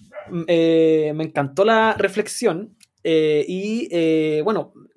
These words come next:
quedan un par de preguntitas también técnicas que ya vamos terminando un poquitito. Est-, estuvo muy nutrido el, el, el, el podcast.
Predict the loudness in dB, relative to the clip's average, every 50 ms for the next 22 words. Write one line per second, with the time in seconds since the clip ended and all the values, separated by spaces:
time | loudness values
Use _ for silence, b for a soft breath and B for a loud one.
0 | -18 -16 -8 -2 0 0 2 2 0 0 2 0 0 2 2 4 4 4 2 0
1 | -2 -4 -6 -4 -4 -4 -2 -2 -4 0 2 2 2 2 2 0 0 -2 -2 -2
2 | -2 -2 -4 -6 -10 -12 -4 0 0 0 0 0 -2 -2 -2 -4 -4 _ _ _
3 | _ _ _ _ _ -4 -2 0 2 2 2 2 2 2 2 2 2 4 2 2
4 | 2 2 0 -2 -4 -6 -6 -2 -2 -2 -2 0 -2 -2 -2 0 0 0 0 2
5 | 2 2 0 2 2 2 2 2 2 2 2 4 4 6 4 2 0 0 -2 -2
6 | -2 -6 -10 -10 -10 -2 2 2 2 4 4 2 4 4 2 0 2 2 2 2
7 | 2 0 0 -2 0 0 0 0 0 0 0 -2 -4 -6 -8 -10 -12 -14 -16 _
8 | _ -2 -2 -2 -2 -2 -4 -4 -6 -6 -8 _ _ _ _ _ _ _ _ _
9 | _ _ _ _ _ -12 -12 -10 -2 -2 -2 -2 0 -2 -4 -4 -4 -6